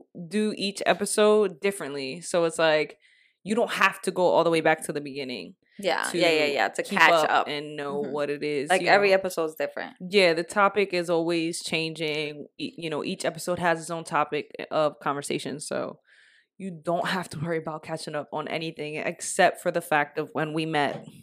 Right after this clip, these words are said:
Speaker 1: and if we're dating. And I
Speaker 2: Mm-hmm.
Speaker 1: think that at this point in every episode, we should be like, "Yes, we're dating. We are dating.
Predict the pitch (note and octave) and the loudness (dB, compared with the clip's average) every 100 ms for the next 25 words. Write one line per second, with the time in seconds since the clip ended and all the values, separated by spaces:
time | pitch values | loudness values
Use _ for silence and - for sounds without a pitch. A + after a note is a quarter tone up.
0 | - _ - E3+ E3+ - E3 D#3+ D3 D3 | -20 _ -8 -4 -4 -4 0 0 0 -2
1 | B2+ A#2+ - G3 F#3+ G3+ G#3 G#3+ C#4 - | -4 -8 -2 2 2 2 0 2 0 2
2 | F#3 G3 - - G3 F3+ - F3+ E3+ D#3+ | 0 -2 -4 -4 -4 -4 -6 0 2 4
3 | D#3+ D#3+ - D#3 E3 - G3 F3+ E3+ - | 2 0 -4 -4 -4 -8 -6 -6 -6 -2
4 | D#3+ - - - - - - E3 F3+ D#3 | -2 -2 -6 -12 -16 -20 -16 -4 -4 0
5 | E3 D3+ D3 - - - E3+ - - _ | 0 0 0 -10 -14 -18 -18 -20 -20 _
6 | _ _ _ _ _ _ F3 D#3+ D#3+ - | _ _ _ _ _ _ -8 -6 -8 4
7 | D#3+ A#2 D2+ A1 F#3 | 6 6 2 -6 -12